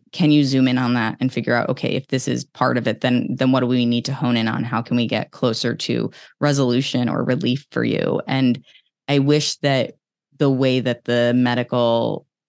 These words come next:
mentality was, 'cause it's not even just the system. I think it's our mentality as people who are part of the system and, and patients is we don't know what we need unless we're kind of told that, or if we can find some of the information, how accessible is it to us?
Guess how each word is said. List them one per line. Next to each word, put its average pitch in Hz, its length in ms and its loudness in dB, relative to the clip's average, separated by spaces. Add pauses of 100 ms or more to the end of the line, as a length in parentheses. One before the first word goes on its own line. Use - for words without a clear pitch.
(280)
mentality 151 640 2
was, 113 220 -2
'cause - 100 -4
it's 170 80 -2
not 220 100 4
even 226 140 4
just 160 160 -4
the 120 80 -6
system. 131 420 -2
I 113 100 0
think 135 180 2
it's 139 160 0
our 131 220 2
mentality 123 560 0
as 113 100 -4
people 120 320 -2
who 117 160 0
are 101 100 2
part 127 300 0
of 73 100 -6
the - 80 -4
system - 500 -2
and, 127 240 0
and - 280 -2
patients - 520 -4
is 117 280 -4 (500)
we 160 160 4
don't 147 320 2
know 135 220 2
what 135 180 2
we 127 140 0
need 123 560 0 (160)
unless 139 320 2
we're 131 180 -2
kind 131 300 -2
of - 80 -6
told 135 340 -2
that, 113 360 0 (200)
or 135 380 2 (300)
if 143 180 -2
we 208 80 4
can 156 260 2
find 143 240 2
some 143 120 0
of 131 100 2
the 131 100 0
information, 127 720 0
how 139 220 0
accessible 127 580 -2
is 131 160 -4
it 117 160 -4
to 123 180 -2
us? 120 380 -2